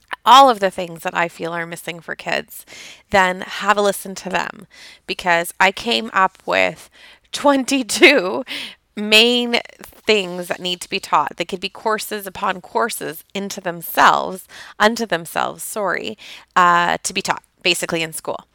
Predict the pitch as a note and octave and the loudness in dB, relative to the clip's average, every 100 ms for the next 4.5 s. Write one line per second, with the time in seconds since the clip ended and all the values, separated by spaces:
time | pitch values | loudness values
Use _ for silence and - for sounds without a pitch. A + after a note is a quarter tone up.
0 | - - - E3+ D#3+ D#3+ E3+ - G3+ G#3 | -20 -20 -2 4 4 4 0 -2 2 2
1 | - D#3+ - - - F3+ F3 F3 - F3 | 0 -6 -10 -12 -4 0 0 -2 -10 -8
2 | G#3+ G#3+ A3 G#3+ - G#3+ F#3+ F3+ F3+ - | -6 -6 -6 -6 -4 0 2 2 -2 -6
3 | - F3+ G#3 B3+ A3 - F#3 F#3 F3+ - | -8 -8 -4 -2 -2 -6 -10 -10 -10 -6
4 | E3 - - - | -6 -6 -10 -12